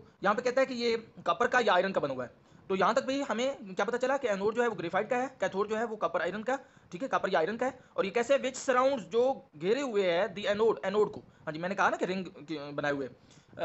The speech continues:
जी, surround the anode but is separated from it by iron screen। हाँ जी, याद रखिए कि ये anode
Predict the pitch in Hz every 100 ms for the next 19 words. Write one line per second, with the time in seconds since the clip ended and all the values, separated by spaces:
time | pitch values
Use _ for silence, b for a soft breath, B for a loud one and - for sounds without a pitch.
0 | 175 165 160 160 165 - 113 147 185 165
1 | - - - - 190 208 285 320 - -
2 | - _ _ 185 233 214 208 233 294 -
3 | - - _ - - 170 262 294 - -
4 | 269 294 277 - 233 - 233 240 240 294
5 | 277 - 214 214 220 240 196 196 196 -
6 | 202 214 214 - 214 269 254 - - B
7 | B B 214 233 240 - - _ _ _
8 | - _ - - _ _ - 170 190 294
9 | 311 269 233 226 269 - - - 214 254
10 | 220 214 220 247 285